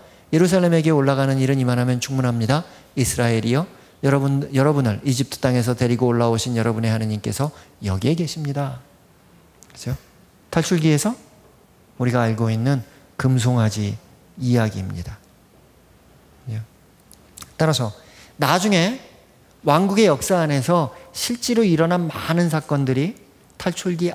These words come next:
안으로 들어갑니다. 금송아지와 여러분들이 또 생각나는 탈출기 사건 안에서 저런 비슷한 상징이 또 하나 있지요. 금송아지는 굉장히 부정적으로 평가되었습니다만 긍정적으로 평가된 상징이 하나 있습니다. 그게,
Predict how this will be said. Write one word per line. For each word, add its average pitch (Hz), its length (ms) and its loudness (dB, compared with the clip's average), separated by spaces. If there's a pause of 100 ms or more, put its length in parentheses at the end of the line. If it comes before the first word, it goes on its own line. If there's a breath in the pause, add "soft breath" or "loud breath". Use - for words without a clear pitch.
안으로 123 680 -2 (440 loud breath)
들어갑니다. 110 560 -6 (300 loud breath)
금송아지와 202 1040 4
여러분들이 180 580 0 (360 loud breath)
또 180 140 4
생각나는 180 580 2
탈출기 202 400 0
사건 170 300 0
안에서 156 280 0
저런 156 280 0
비슷한 147 360 -4
상징이 190 460 0
또 196 100 2
하나 185 160 0
있지요. 127 360 -4 (500 loud breath)
금송아지는 175 480 2
굉장히 170 320 2
부정적으로 165 560 4
평가되었습니다만 151 1400 0 (380 loud breath)
긍정적으로 185 640 4
평가된 156 500 0
상징이 156 380 0
하나 139 160 2
있습니다. 123 560 -2 (380)
그게, 156 360 -4